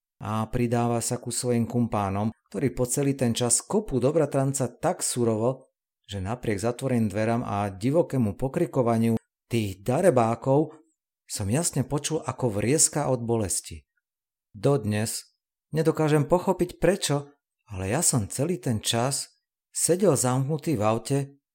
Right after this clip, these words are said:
a prizeral sa, ako zhypnotizovaný.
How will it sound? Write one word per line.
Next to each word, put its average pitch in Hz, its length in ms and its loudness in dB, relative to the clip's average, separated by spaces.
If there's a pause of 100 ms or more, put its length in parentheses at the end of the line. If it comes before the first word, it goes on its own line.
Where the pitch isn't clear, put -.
(120)
a 123 80 0
prizeral 104 560 2
sa, 98 240 -6 (560)
ako 156 200 -4
zhypnotizovaný. 101 1080 -2